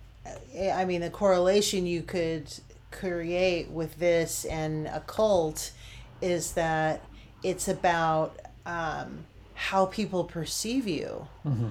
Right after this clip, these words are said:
Speaker 1: more than it is the good that it's really doing.
Speaker 2: Yeah.
Speaker 1: So, you know, these guys or these women who were shaving their heads to, to,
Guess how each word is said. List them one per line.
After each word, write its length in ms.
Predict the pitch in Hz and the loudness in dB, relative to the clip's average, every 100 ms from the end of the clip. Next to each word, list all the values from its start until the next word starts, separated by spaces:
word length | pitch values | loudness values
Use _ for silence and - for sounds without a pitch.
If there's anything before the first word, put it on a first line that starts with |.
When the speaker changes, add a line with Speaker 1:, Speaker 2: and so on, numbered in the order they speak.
| - - | -4 -2
Speaker 1:
more 280 | 185 190 | 4 4
than 140 | 170 180 | 4 2
it 140 | 165 | 2
is 500 | 170 170 170 165 151 151 | 4 6 6 4 -2 -6
the 80 | 170 | -8
good 560 | - 175 175 180 160 139 | -2 2 4 4 2 0
that 120 | 156 | 0
it's 200 | 151 160 | -2 -4
really 340 | 165 156 147 | 0 0 0
doing. 580 | 143 160 175 156 120 - - - | -2 -2 -2 -2 -6 -12 -16 -14
Speaker 2:
Yeah. 80 | - 208 196 170 | -14 -12 -14 -12
Speaker 1:
So, 840 | - - 190 175 170 170 165 156 - - - - - - | -6 0 4 6 6 6 4 0 -6 -20 -20 -20 -20 -10
you 140 | 180 180 | -2 0
know, 320 | 160 151 151 - - | 2 0 -2 -8 -6
these 240 | 190 170 | -2 -2
guys 460 | - 190 190 190 - | 4 8 8 6 0
or 260 | - 185 185 | 4 4 6
these 280 | 196 165 | 4 2
women 400 | 175 196 190 180 | 2 4 4 4
who 160 | 180 185 | 2 2
were 140 | 170 | 4
shaving 440 | 165 - 185 175 170 | 2 4 2 2 0
their 200 | 160 156 | 0 0
heads 840 | 175 170 165 160 151 147 - - - - - - | 0 2 2 2 0 -2 -4 -4 -12 -20 -20 -10
to, 680 | - 202 175 165 160 156 151 - - | -4 0 2 2 0 -2 -4 -10 -12
to, 480 | - 180 160 151 143 | -6 -4 -4 -4 -8